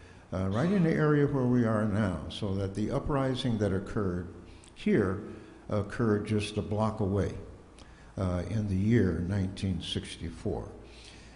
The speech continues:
Um, so when I came, uh, here, I became associated with the Fight Organization,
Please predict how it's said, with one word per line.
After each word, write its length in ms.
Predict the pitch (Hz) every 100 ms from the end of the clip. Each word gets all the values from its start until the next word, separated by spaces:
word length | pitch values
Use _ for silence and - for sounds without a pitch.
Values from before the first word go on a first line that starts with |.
| - - -
Um, 440 | 123 113 110 110 - - - -
so 200 | - 143
when 200 | 147 151
I 120 | 151
came, 600 | 147 - 196 190 175 -
uh, 140 | 64 - - -
here, 340 | 156 131 110 107
I 320 | 123 117 107 - - - - - - - 117 120
became 640 | 123 123 143 135 117 - 117
associated 640 | - 160 151 139 120 113
with 160 | 98 101
the 80 |
Fight 320 | 95 139 151 147
Organization, 1080 | 101 92 98 95 90 92 87 85 117 120